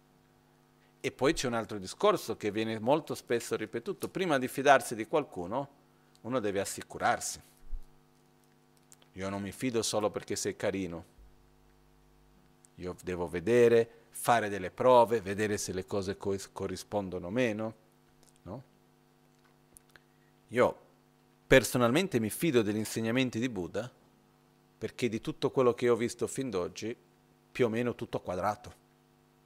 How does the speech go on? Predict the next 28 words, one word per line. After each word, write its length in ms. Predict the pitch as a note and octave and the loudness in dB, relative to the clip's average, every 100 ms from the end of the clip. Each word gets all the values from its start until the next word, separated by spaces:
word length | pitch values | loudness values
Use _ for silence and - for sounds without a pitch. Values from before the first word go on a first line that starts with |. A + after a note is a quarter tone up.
| _ _ _ - | _ _ _ -18
Usando 380 | F#2+ G#2+ G#2+ G#2 | -6 -4 -2 -2
la 100 | G#2 | 0
mia 220 | B2 A#2 | 0 -2
propria 340 | - G#2 D3 | 0 0 2
logica, 460 | C3+ F#2+ F2+ A2 G#2 | 2 2 -2 -8 -8
tutto 260 | - A2 G#2+ | -10 -10 -10
ha 60 | |
sempre 320 | - G2 - | -8 -10 -10
funzionato, 720 | F#2+ G2 F#2+ B2 G2 E2+ - G#2 | -12 -12 -10 -10 -8 -10 -10 -10
mi 80 | |
è 40 | F#2 | -10
sempre 340 | - F#2+ F#2 | -12 -14 -12
sembrato 600 | F#2 F#2+ F2+ E2+ - - | -10 -10 -6 -6 -6 -14
che 300 | - E2+ D#2+ - _ _ _ _ _ _ | -12 -10 -10 -12 _ _ _ _ _ _
ci 120 | - | -20
fosse 320 | F#2 F#2 - F2+ | -14 -12 -12 -8
grande 320 | F2 F2 G2 | -6 -4 0
logica. 400 | B2 - - G2+ | 0 0 -6 -8
Ci 140 | - | -6
sono 240 | A#2+ E3 C#3+ | 0 2 2
state 320 | - C3+ A#2+ | 4 4 4
delle 160 | A#2+ | 2
cose 240 | A2+ B2 A2+ | 4 2 2
che 120 | A2 | 0
non 140 | A#2 | 0
ho 80 | A2+ | 0
capito, 460 | G#2+ A2 G2+ D#2 - | -2 -2 -4 -8 -12
sì. 200 | - | -10